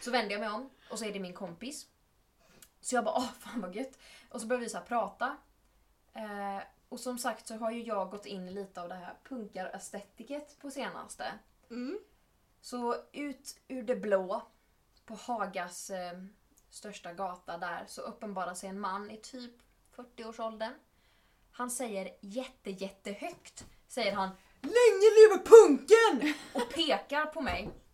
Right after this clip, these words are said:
Speaker 1: Jag blir helt i chock och bara, "VA?" Och då säger han, "K S M B!"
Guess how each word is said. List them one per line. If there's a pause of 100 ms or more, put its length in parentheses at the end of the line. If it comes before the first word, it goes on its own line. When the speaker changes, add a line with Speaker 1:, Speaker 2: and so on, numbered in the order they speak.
(1000)
Speaker 1:
Jag
blir (100)
helt
i
chock
och
bara,
"VA?" (1160)
Och
då
säger
han, (340)
"K (200)
S (200)
M
B!"